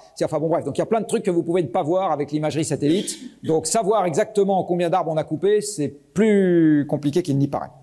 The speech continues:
Après, vous avez, euh,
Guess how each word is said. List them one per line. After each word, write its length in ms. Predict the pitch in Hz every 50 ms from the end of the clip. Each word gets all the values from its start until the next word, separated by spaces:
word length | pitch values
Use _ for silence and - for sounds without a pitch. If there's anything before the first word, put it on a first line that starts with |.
| _ _ _ _ _ - - - - - - - - - - 156 - - - - - - - - _ _ _ _ - -
Après, 540 | 190 185 185 - 220 240 254 262 262 - - -
vous 220 | 165 180 196 170
avez, 500 | 196 190 170 196 214 220 233 233 220 226 - -
euh, 260 | 175 165 160 160